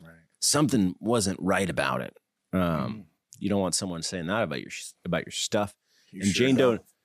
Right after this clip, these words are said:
Speaker 2: Jane Doe number four described Weinstein's body as having, quote, "lots of bruises,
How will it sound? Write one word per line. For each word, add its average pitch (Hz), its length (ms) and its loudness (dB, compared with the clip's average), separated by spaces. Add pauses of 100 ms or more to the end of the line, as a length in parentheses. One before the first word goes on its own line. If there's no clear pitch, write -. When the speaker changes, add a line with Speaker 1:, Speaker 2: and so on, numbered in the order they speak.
(160)
Speaker 2:
Jane 131 220 4
Doe 135 120 6
number 113 280 4
four 151 260 2
described 104 460 0
Weinstein's 104 600 -2
body 107 720 0 (160)
as 90 280 -8
having, 95 280 0
quote, 92 320 -4 (140)
"lots 131 240 -2
of 80 140 -8 (200)
bruises, 104 840 0